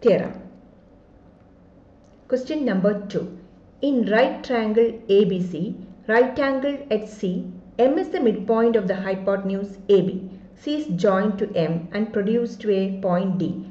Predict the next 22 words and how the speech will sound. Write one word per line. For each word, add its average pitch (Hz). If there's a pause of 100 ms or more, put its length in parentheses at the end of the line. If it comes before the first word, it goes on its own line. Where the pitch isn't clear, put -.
(140)
such 302
that 165
D 190
M 185
equal 185 (240)
C 233
M. - (420)
Point 254
D 202
is 202 (100)
joined 180
to 247 (300)
point 170 (300)
B. 180 (1500)
Prove 302
that 180
triangle 190
A 175
M 190
C 208 (160)
congruent 180
to 180